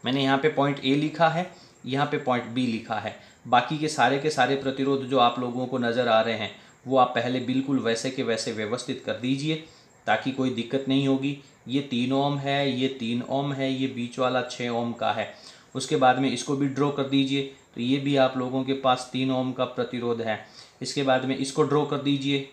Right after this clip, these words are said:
ये आप लोगों के पास कितने ओम का प्रतिरोध दे रखा है यहाँ पे? सिंपल छः ओम का दे रखा है। फिर ये वाले को भी ड्रॉ कर दीजिए क्योंकि अभी तक अपन यहाँ पे नहीं पहुँचे हैं, तो ये भी मैंने यहाँ पे लगा दिया। नीचे लिख देता हूँ इसकी वैल्यू को तीन ओम।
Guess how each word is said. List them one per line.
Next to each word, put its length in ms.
ये 100
आप 200
लोगों 240
के 60
पास 220
कितने 280
ओम 140
का 100
प्रतिरोध 440
दे 120
रखा 280
है 100
यहाँ 220
पे? 120
सिंपल 480
छः 180
ओम 200
का 120
दे 160
रखा 300
है। 120
फिर 100
ये 180
वाले 280
को 120
भी 100
ड्रॉ 200
कर 120
दीजिए 320
क्योंकि 260
अभी 160
तक 160
अपन 180
यहाँ 220
पे 80
नहीं 220
पहुँचे 360
हैं, 200
तो 60
ये 160
भी 140
मैंने 220
यहाँ 260
पे 60
लगा 260
दिया। 260
नीचे 240
लिख 140
देता 240
हूँ 80
इसकी 180
वैल्यू 280
को 120
तीन 240
ओम। 120